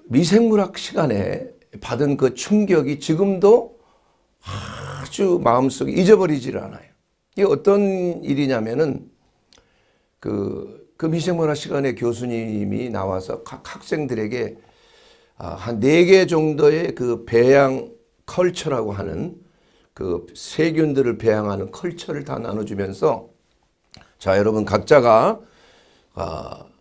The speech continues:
손바닥을 한번 하나에 찍고 그 다음 하나에는 팔꿈치를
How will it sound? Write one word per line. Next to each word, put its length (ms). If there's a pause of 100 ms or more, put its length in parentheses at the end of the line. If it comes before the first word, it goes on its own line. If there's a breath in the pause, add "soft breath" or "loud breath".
손바닥을 920
한번 280
하나에 380
찍고 500 (400)
그 240
다음 320
하나에는 520
팔꿈치를 960